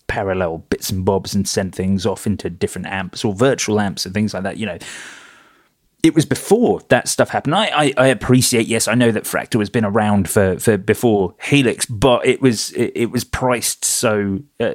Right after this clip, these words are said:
you know, at, at such a point that I don't think people had great access to it. Fractal have never been available in guitar shops, so no one could ever try them. So you had to be really invested in the brand to actually get them. So I feel like the Helix brought everything to the masses. And then, of course, you know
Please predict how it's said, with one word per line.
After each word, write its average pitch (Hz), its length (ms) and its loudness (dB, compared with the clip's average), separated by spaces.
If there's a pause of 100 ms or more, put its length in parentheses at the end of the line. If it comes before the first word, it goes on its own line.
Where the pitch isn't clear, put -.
you 117 160 -2
know, - 100 -10
at, - 200 -2
at 113 160 -2
such - 240 -4
a 135 40 0
point 110 380 0
that 98 220 0
I 104 40 2
don't 110 240 0
think 104 320 -4
people 95 440 -6 (580)
had 110 320 -4
great 101 220 0
access - 420 -2
to 120 200 4
it. 113 200 2 (220)
Fractal 113 320 -2
have 98 100 0
never 95 180 0
been 98 140 0
available 95 380 0
in 92 100 0
guitar 107 300 -2
shops, - 240 -4
so 113 100 -4
no 151 120 4
one 196 100 4
could - 80 -2
ever 107 160 -2
try 123 300 2
them. 87 260 -4 (180)
So - 140 2
you 127 80 6
had 123 140 4
to - 40 -2
be 117 140 2
really 110 340 4
invested 98 640 0
in 123 180 6
the 113 60 4
brand 98 480 0
to 104 140 0
actually - 240 -6
get 98 200 -6
them. - 160 -12
So - 300 -10 (720)
I 117 240 0
feel 113 180 4
like 101 180 0
the - 80 -10
Helix 92 320 -2
brought - 260 -2
everything 92 340 -4
to - 100 -10
the 95 60 -8
masses. 90 400 -8
And 90 140 -4
then, 90 120 -6
of 87 120 -10
course, 92 260 -4
you 98 60 -10
know 82 160 -12